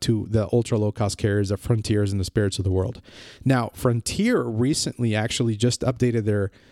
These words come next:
their, their, uh, compensation package to match Spirit's because Spirit was, I think they just passed it, uh, tui-, uh, sorry, not tuition, but a tentative agreement, and they're doing a pretty, it's a really, really nice, uh, pay package. I don't have the details of it in front of me, but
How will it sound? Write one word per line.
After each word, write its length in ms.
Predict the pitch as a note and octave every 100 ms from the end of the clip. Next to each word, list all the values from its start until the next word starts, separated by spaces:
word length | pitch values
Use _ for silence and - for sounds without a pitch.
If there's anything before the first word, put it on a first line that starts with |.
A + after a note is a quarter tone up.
| -
their, 400 | A2 A2 G#2 G2 -
their, 340 | A2 G#2 G2+
uh, 280 | G2 F#2 F#2 -
compensation 800 | - D#3 D#3 B2 - E3 - C3
package 480 | - G2 G2+ G#2 -
to 100 | -
match 420 | A2+ A2+ A#2+ -
Spirit's 440 | - - C3 A#2 -
because 300 | G#2+ G#2 -
Spirit 440 | - A#2 A2+ A2
was, 340 | G#2+ G2+ G2 -
I 140 | G2
think 220 | G2 A#2+ A2+
they 80 |
just 200 | G#2+ A2
passed 280 | - A#2 A2
it, 120 | G#2+
uh, 220 | F#2+ G2+ G2
tui-, 320 | - A#2 A2 A2+
uh, 220 | - G2 F#2+
sorry, 220 | - F#2
not 120 | F#2+
tuition, 420 | - F#2+ - G2 - - - -
but 140 | B2
a 200 | A2+ G#2+
tentative 420 | - - D#3 C#3 A2+
agreement, 560 | G#2 C#3+ F#3+ A2 F#2 - - -
and 220 | - B2
they're 180 | B2 B2
doing 400 | B2 A#2 C3+ D3+
a 80 | B2+
pretty, 220 | - C3+
it's 100 | A#2+
a 40 | D#3+
really, 260 | A#3 B3
really 220 | C#3+ E3+
nice, 280 | C#3+ C3 G#2+ -
uh, 140 | A#2
pay 180 | A2 C3+
package. 320 | B2+ G#2 G2+
I 60 | G#2
don't 160 | B2
have 140 | C3+ A#2
the 60 |
details 360 | G#2 A2+ A2+ A2
of 80 | G#2+
it 80 | G#2
in 80 |
front 200 | G2 B2+
of 60 | A#2+
me, 140 | A#2+ A#2 - - - -
but 200 | A2